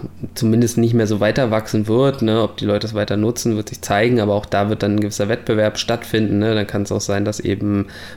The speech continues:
Microsoft Teams, äh, das dann eher abdeckt oder vielleicht dann doch auch gesagt wird, hey, wir können das doch wunderbar über, über Google Meets machen, ne? Also Google Meets ist ja kostenlos, wie so vieles bei Google. Dementsprechend einiges dabei, wo ich,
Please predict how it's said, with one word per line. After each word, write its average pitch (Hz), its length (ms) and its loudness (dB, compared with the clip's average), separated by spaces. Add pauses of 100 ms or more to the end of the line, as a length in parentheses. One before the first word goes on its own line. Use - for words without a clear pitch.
(100)
Microsoft 101 560 -2
Teams, 123 540 2
äh, 107 320 2
das 107 180 -2
dann 107 160 0
eher 110 240 2
abdeckt 107 640 0
oder 104 380 2
vielleicht 98 480 -4
dann 98 100 0
doch 95 160 -2
auch - 200 -6
gesagt 98 340 -4
wird, 101 160 -4
hey, 104 180 2 (560)
wir - 100 -12
können 110 180 0
das 101 160 0
doch 107 120 -2
wunderbar 110 600 2
über, 104 420 4
über 107 200 0
Google 110 300 0
Meets 113 320 0
machen, 113 600 2
ne? 107 240 0 (160)
Also 104 360 -2
Google 104 240 -4
Meets 104 300 0
ist - 140 -8
ja 104 240 0
kostenlos, 107 680 -2
wie 104 60 0
so 107 100 -2
vieles 135 400 0
bei 107 160 0
Google. 113 380 0 (160)
Dementsprechend 107 760 -2
einiges 110 420 0
dabei, 104 440 0 (180)
wo 104 240 0
ich, - 300 -4